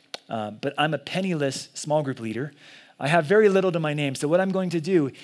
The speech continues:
is liquidate all my accounts. I'm gonna sell my car. I'm gonna sell all of my belongings in order to raise the funds that you need. I'm gonna sell everything I got. I'm gonna sell my family heirlooms.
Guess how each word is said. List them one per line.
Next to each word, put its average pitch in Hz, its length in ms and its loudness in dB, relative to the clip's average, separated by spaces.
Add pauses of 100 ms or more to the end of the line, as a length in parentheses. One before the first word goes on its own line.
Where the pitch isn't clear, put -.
is 131 180 -4
liquidate 170 500 4
all 180 200 4
my 240 160 2
accounts. 151 380 -2
I'm 175 100 -2
gonna 160 180 2
sell 208 380 2
my 247 200 2
car. 135 460 -2
I'm - 260 -20
gonna 190 140 -2
sell 185 360 4
all 226 280 8
of 269 60 8
my 269 140 4
belongings 170 680 2 (180)
in 160 120 -2
order 233 280 6
to 156 200 -4
raise 190 280 4
the 220 80 6
funds 208 240 -2
that 180 120 2
you 175 180 -2
need. 165 340 -2
I'm - 60 -20 (1200)
gonna 175 160 -4
sell 170 240 4
everything 175 320 2
I 139 80 0
got. 123 200 -2
I'm - 1600 -20
gonna 143 160 -2
sell 175 180 4
my 160 120 2
family 160 360 0
heirlooms. 202 600 -2